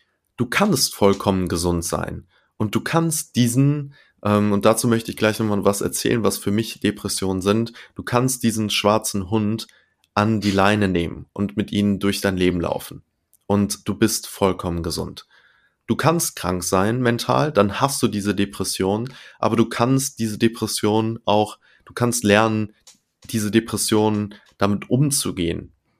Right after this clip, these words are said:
weil sie ist kein Teil von dir. Und, ähm, genau, was war nochmal deine,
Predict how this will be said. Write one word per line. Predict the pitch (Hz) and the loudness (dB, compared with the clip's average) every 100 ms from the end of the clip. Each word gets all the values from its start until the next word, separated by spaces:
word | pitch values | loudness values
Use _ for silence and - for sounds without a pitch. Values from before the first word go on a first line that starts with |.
| _ - | _ 0
weil | 101 101 | 2 4
sie | 110 | 2
ist | - | -2
kein | - 113 | 0 0
Teil | - 120 | 2 0
von | 127 90 | 0 -6
dir. | 58 95 - _ _ _ _ _ _ | -6 -12 -16 _ _ _ _ _ _
Und, | - 92 92 90 | -4 -2 -2 -2
ähm, | 95 92 90 90 87 87 87 _ _ _ _ _ _ _ - - - - _ - | 0 2 0 0 0 -4 -8 _ _ _ _ _ _ _ -20 -20 -20 -20 _ -6
genau, | 92 90 82 | -2 0 0
was | 95 | 0
war | - | 2
nochmal | 113 107 101 | 2 2 2
deine, | 101 | 0